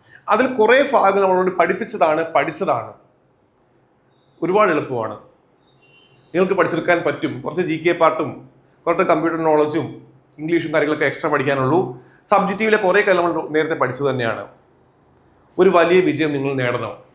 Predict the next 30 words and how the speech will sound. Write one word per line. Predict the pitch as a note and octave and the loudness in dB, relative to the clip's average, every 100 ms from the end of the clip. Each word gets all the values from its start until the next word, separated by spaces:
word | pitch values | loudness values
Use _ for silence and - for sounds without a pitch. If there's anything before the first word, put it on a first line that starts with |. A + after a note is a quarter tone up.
| _ _ _ _ _ _ - - | _ _ _ _ _ _ -20 2
എഫ് | F3+ F#3 G#3 | 2 4 2
എസ് | G#3 G#3 | 4 6
ഒയിൽ | G3+ F#3+ | 6 6
മാർക്ക് | F3 F3 F3+ | 4 4 4
കുറഞ്ഞവരാണ് | F3+ E3+ F3 E3+ D#3 D#3 | 2 2 4 4 4 4
എങ്കിൽ, | D#3 C#3+ D3 A#2 - - _ _ _ _ _ _ - - | 2 0 -2 -4 -10 -20 _ _ _ _ _ _ -12 0
ടെക്നിക്കൽ | G3 G3 A#3 A3+ | 0 2 2 4
അസിസ്റ്റന്റ് | G#3 - G3+ F#3 | 4 2 2 2
ഫുഡ് | - F3+ | -2 0
സേഫ്റ്റി | G3+ G3 | 0 2
ഡിപ്പാർട്ട്മെന്റിലേക്ക് | F3+ F3+ F3+ F3 E3+ | -2 2 0 2 2
മാർക്ക് | E3 F3 | 0 0
കുറഞ്ഞവരാണ് | F3+ E3+ E3 D#3+ D#3+ | -2 -2 2 2 2
എങ്കിൽ, | D3+ D3 C#3+ A2+ - - _ _ _ _ _ F#3 | -2 -4 -8 -10 -16 -20 _ _ _ _ _ 2
ഒരു | A3 | 4
വാശി | F#3 F#3+ A3 A#3+ | 6 4 4 0
നിങ്ങളുടെ | G#3+ G#3 F3+ | 0 0 0
മനസ്സിലുണ്ടെങ്കിൽ, | F3+ F#3 E3+ E3 E3+ E3 B2+ - - _ _ _ F#3 | -4 -4 -4 -2 -2 -2 -4 -10 -20 _ _ _ 0
ഒരു | G3+ | 4
വലിയ | F#3+ A3 A#3+ | 4 4 0
വിജയം | G#3 A3 B3 | -2 0 2
നേടാൻ | A3+ | 2
നിങ്ങൾ | A3 G#3 | 2 4
ആഗ്രഹിക്കുന്നുണ്ട് | F#3+ G#3 A3 G3+ G3+ G#3+ | 2 2 -4 -4 0 2
എങ്കിൽ, | F#3+ F3+ C3+ - - - | 2 0 -4 -8 -16 -20
എത്രയും | C3+ F3 F3 | -10 -8 -6
പെട്ടെന്ന് | D#3 D3+ D3+ D3+ D3+ - _ - | -4 -4 -4 -6 -8 -16 _ -8
ഞങ്ങളുടെ | D#3 D#3 | -6 -6
പുതിയ | E3 F3+ G#3+ | -6 -2 0
ബാച്ചിലേക്ക്, | - D3 D#3 D#3 C3 | 0 -2 -4 -6 -6